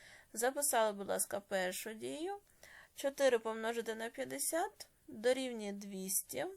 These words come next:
в дужках гривни, тире отримав від мами.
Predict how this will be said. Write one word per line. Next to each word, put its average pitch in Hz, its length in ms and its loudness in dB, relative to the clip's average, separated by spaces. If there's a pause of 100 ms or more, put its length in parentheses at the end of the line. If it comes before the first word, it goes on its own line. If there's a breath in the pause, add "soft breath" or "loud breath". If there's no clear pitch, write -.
(120)
в 277 60 -12
дужках 220 520 -2
гривни, 202 800 -4 (1120 loud breath)
тире 254 400 4 (260)
отримав 240 760 0 (300)
від 202 460 -6 (280)
мами. 175 540 -2